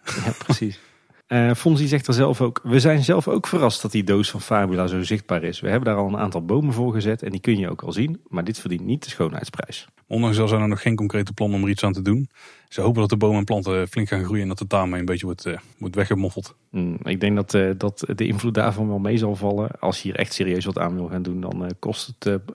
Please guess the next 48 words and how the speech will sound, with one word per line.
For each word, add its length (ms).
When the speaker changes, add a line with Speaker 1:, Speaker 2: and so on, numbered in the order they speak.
Speaker 2:
een 160
behoorlijk, 520
eh, 260
hoog 160
bedrag, 320
denk 220
ik. 140
Dus 220
ik 120
kan 180
me 60
voorstellen 400
dat 160
ze 80
daar 120
voorlopig 320
even 220
niks 180
mee 180
gaan 120
doen, 220
eh, 220
gezien 280
de 80
financiële 460
situatie 500
van 100
de 80
Efteling. 400
Op 100
zich 160
wel 160
fijn 260
dat, 220
eh, 120
dat 180
Fons 360
ook 200
gewoon 160
erkent 540
dat 120
het 100
er 60
eigenlijk 320
niet 140
uitziet. 440
Speaker 1:
Nee, 180
inderdaad. 480